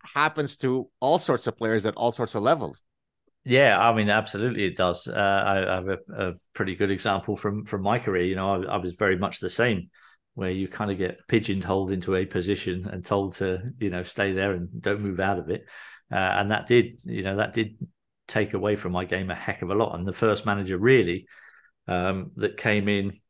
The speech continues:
Speaker 2: uh, and literally said to me,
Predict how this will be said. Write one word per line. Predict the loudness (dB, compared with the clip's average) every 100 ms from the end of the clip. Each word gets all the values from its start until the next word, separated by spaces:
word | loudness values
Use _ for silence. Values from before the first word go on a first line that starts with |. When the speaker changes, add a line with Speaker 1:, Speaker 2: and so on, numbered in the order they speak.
| _ _
Speaker 2:
uh, | -4 -2 -2 -4
and | -4 -4 -4 -8 -10 -16 _ _ _ _ _ _ _ -6
literally | 0 2 2 -2 -4
said | 0 -2 -2
to |
me, | -4 -2 -4